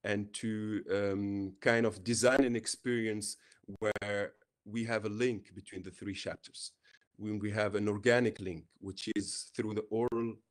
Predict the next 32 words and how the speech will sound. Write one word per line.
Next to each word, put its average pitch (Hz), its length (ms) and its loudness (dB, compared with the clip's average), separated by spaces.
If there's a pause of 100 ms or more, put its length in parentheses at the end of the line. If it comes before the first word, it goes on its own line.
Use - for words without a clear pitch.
tradition, 107 640 -4 (280)
through 107 200 -2
the 101 80 -2
music. 123 560 2 (120)
If - 200 -10
you 101 80 -2
listen 113 420 0
to 107 120 -4
the 104 80 0
music 110 440 0 (340)
from 104 180 0
North 110 240 0
Africa 110 640 2 (180)
and 101 360 0 (120)
Brazil 107 420 2
and 104 140 0
India, 107 480 4
you 101 220 -2
will 104 280 -2
feel 113 340 -2 (540)
that 90 200 -2
there 104 240 4
is 131 300 6
a 107 40 2
hidden 101 340 0
story, 92 420 -2
there 92 160 0
is 107 140 -2
an 107 100 0
invisible 113 640 0
story 92 440 -4
hidden 95 360 -6